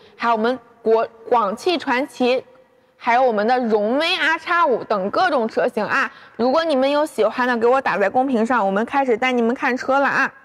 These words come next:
老话说，先叫姐，后叫妹，最后变成小媳妇儿，直接叫妹妹，会不会太快？不会啊，咱先，咱就叫妹妹吧，行吗？好嘞，好嘞，不抖了，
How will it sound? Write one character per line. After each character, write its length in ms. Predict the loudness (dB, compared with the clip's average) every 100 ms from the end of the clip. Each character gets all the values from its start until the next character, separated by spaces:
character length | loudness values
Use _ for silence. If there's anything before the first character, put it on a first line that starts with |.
| -20 _ _ _ _ _ _ _
老 260 | 0 2 2
话 240 | 2 0
说， 200 | 2 0
先 240 | 0 -2 2
叫 200 | 2 2
姐， 200 | 2 0
后 220 | 0 0
叫 180 | 2 0
妹， 240 | 0 -2
最 160 | -2 0
后 140 | 0
变 180 | 0 0
成 160 | 0
小 220 | 0 -2 -4
媳 100 | -4
妇 120 | -2
儿， 100 | -2
直 180 | -2 0
接 160 | 0
叫 220 | 0 -2
妹 240 | 0 -2 -2
妹， 200 | -4 -4
会 180 | -2 -2
不 100 | 0
会 120 | 0
太 200 | 0 -2
快？ 220 | -2 -4 -6 -16 _
不 160 | -2
会 160 | 2 2
啊， 240 | 2 0
咱 180 | 0 -2
先， 240 | -2 -4 -4 -4
咱 160 | -2
就 100 | 0
叫 160 | 0 0
妹 240 | 0 0
妹 160 | 0 0
吧， 160 | -2 -4
行 160 | -4 -2
吗？ 180 | -2 -6 _ _ _ _ _ _ _ _ _
好 220 | -4 0
嘞， 100 | 2
好 200 | 0 0
嘞， 100 | -2
不 140 | -2 -2
抖 180 | 0
了， 100 | -2